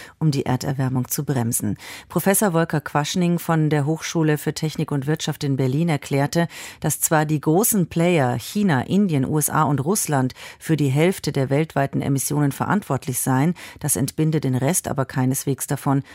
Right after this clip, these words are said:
die notwendigen Anstrengungen zur Klimarettung voranzutreiben. Quaschning heute Morgen in dieser Sendung.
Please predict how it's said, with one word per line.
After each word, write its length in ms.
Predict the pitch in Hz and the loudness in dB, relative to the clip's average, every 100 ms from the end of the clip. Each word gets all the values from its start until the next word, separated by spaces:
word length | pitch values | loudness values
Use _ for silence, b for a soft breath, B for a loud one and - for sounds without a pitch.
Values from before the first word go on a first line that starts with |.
| B 151 | B 0
die 80 | |
notwendigen 580 | 143 135 - 139 135 139 | 0 0 0 0 0 -2
Anstrengungen 800 | - 135 131 - 135 135 139 135 | -2 -2 -2 -2 0 2 2 0
zur 200 | - 156 | -2 -4
Klimarettung 680 | - 151 139 127 123 135 127 | -2 -2 0 0 -2 -2 -2
voranzutreiben. 920 | 170 165 123 127 123 - 123 120 120 B B B | 0 0 -2 -4 -8 -4 -4 -2 -4 B B B
Quaschning 420 | - 131 143 135 | -2 -2 0 2
heute 220 | 131 131 | 2 2
Morgen 240 | 131 131 139 | 0 0 0
in 60 | |
dieser 200 | 131 131 | -2 -2
Sendung. 420 | 127 127 127 170 | 0 0 0 -4